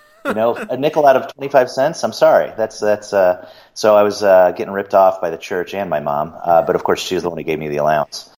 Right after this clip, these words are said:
And I don't think I ever expressed this desire to her. I'm sure she would have got me that as a present. I think it was more like, "Here's this money as a way to keep track of money."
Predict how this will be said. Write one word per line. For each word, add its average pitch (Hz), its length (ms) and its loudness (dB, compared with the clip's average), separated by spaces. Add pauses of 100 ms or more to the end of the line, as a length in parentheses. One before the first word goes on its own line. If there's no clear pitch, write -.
(180)
And 117 160 6
I - 100 6
don't 214 180 4
think 302 120 0
I 220 60 4
ever 165 140 -2
expressed - 520 -2
this 104 140 -10
desire 98 420 2
to 76 80 -2
her. 78 200 -4
I'm 82 100 -4
sure 123 180 -10
she - 160 -8
would 92 100 -2
have 82 80 -6
got 95 220 2
me 85 80 -6
that 85 100 -2
as 78 80 -4
a 78 60 -14
present. - 400 -2 (200)
I - 40 -20
think 143 160 0
it 131 40 6
was 113 140 4
more 110 160 4
like, 98 160 4
"Here's 117 240 -6
this 101 180 -8
money 95 380 -2
as 82 160 -4
a 82 260 4
way 87 200 0
to 82 80 -4
keep - 160 -18
track 85 260 2
of 78 80 -14
money." 85 360 -2